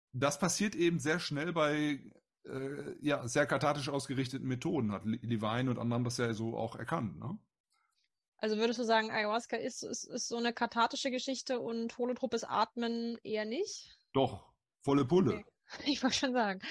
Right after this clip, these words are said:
Speaker 2: holotropes Atmen ist ja einfach nur, nur in Anführungsstrichen ohne Substanz, aber eine Hyperventilation und Sauerstoffmangel
Speaker 1: Ja, ja, das
Speaker 2: erzeugt ja auch
Speaker 1: also du ko-,
Speaker 2: Bewusstseinserweiterung, ne?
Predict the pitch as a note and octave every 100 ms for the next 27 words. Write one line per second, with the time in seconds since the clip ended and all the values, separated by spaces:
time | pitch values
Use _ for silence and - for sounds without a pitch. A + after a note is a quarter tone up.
0 | - - - C4+ A#3 B3 B3 B3 B3 A#3
1 | A#3+ A#3 A#3+ A3+ A3+ A3 A3 G#3 F#3+ -
2 | G#3+ A#3+ A3+ A3 G#3+ G#3 - G#3+ G#3 G#3
3 | G#3+ G#3+ G3+ G3 A3+ A3 G#3+ G3+ G3 G3
4 | G3+ G#3+ G#3+ G#3 G#3 G3+ - A#3 A#3+ A3+
5 | G3+ G3+ A3 A3 A3 - G#3+ - - -
6 | G#3+ - G#3+ A3 - - - - B2+ C3+
7 | B2 F#3 E3+ F3+ F#3 F3+ F#3 F#3 F#3 G3